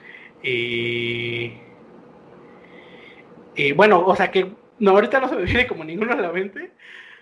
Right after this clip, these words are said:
pero que hagan to-, también series de, bueno, películas de los villanos, ¿no? Para ver por qué, por qué son malos, como el origen, y, y al final que te das cuenta que, que a lo mejor ni los malos son tan malos, ni los buenos son tan buenos, ¿no?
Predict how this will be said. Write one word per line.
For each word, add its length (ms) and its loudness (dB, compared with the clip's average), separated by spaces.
pero 240 4
que 120 -6
hagan 380 -8
to-, 200 -10
también 400 -10
series 360 -10
de, 460 -10
bueno, 200 -6
películas 440 -4
de 80 -6
los 140 -12
villanos, 460 -4
¿no? 220 -8
Para 200 -4
ver 220 -4
por 200 -6
qué, 400 -6
por 180 -12
qué 100 -14
son 160 -6
malos, 420 -2
como 200 -14
el 100 -10
origen, 640 -8
y, 100 -6
y 200 -4
al 120 0
final 220 -6
que 80 -8
te 120 -4
das 120 -4
cuenta 320 -8
que, 420 -8
que 100 -4
a 40 2
lo 100 -2
mejor 280 -4
ni 180 -4
los 180 -6
malos 320 0
son 180 -4
tan 240 -2
malos, 400 0
ni 100 -4
los 180 -4
buenos 220 -4
son 140 -8
tan 220 -4
buenos, 380 -4
¿no? 240 -6